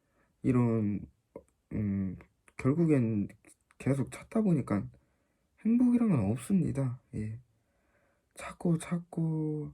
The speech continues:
어? 그냥 행복, 하루 종일 일주일 내내 행복할 수가 없어요, 사실상.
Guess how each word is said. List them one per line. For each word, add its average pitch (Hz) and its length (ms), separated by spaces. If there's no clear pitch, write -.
어? 160 260
그냥 143 180
행복, 233 500
하루 247 580
종일 156 540
일주일 214 360
내내 123 280
행복할 196 720
수가 - 260
없어요, 104 300
사실상. 104 600